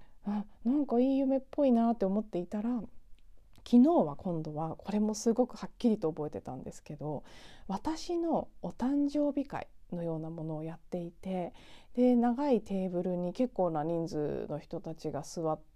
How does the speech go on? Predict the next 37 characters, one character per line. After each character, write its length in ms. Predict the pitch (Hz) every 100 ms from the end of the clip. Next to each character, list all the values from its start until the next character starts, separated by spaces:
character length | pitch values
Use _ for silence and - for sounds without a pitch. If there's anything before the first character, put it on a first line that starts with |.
| - -
て 220 | 151 -
お 80 | -
し 80 | 180
ゃ 60 |
べ 140 | 160 139
り 100 | 160
し 80 |
て 260 | - - -
い 40 | -
る 140 | 135
ん 60 | 143
で 80 | -
す 120 | -
け 140 | 156
ど、 300 | 156 165 151 - - - - - -
来 80 | -
て 120 | 311
く 120 | -
れ 100 | 190
た 120 | 185 185
方 260 | - -
た 140 | - 165
ち 180 | -
が 280 | 160 165 156 - - -
私 400 | 226 254 285 -
の 320 | 302 302 302 311 - - - - -
こ 240 | - 170 - -
う、 40 |
い 80 | 311
い 80 | 208
と 80 | 156
こ 140 | -
ろ 160 | 139 294 - - - - -
と 80 | 170
か、 400 | - 165 139 -
す-、 120 | - - - -
好 100 | -